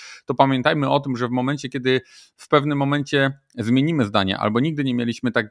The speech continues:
jasno określonego tego zdania i dla nas, nie wiem, ja jako Marcin mogę sobie myśleć, że okej, coś jest okej albo nie okej, po prostu jest dla mnie neutralne, ale obieram którąś ze stron ze względów marketingowych,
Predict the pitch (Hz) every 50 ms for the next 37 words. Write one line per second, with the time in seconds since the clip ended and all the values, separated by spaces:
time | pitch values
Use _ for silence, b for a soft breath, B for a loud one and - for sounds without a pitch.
0 | - - 117 131 139 139 - - 127 120 - 127 120 - 135 135 135 139 123 123
1 | 117 135 113 120 110 107 131 135 135 131 120 117 110 104 107 123 131 127 120 107
2 | - - 117 113 107 110 107 101 98 101 107 113 120 117 110 - - 117 120 120
3 | 120 - - 113 110 110 110 113 110 - 117 113 113 117 110 - 117 104 117 120
4 | - - 269 302 - - 139 127 117 - _ _ - 120 - 208 233 233 - -
5 | 120 120 120 135 175 180 156 147 - 143 123 120 123 139 139 - 147 123 117 131
6 | 131 127 123 120 120 120 120 113 - 147 139 127 117 107 - 101 107 - - 113
7 | 110 127 147 151 147 131 120 - _ 143 131 127 117 107 107 120 120 - - 135
8 | 139 127 117 104 110 104 110 110 131 139 127 113 107 - - 117 127 - - 135
9 | 120 - 117 110 101 104 101 117 160 175 -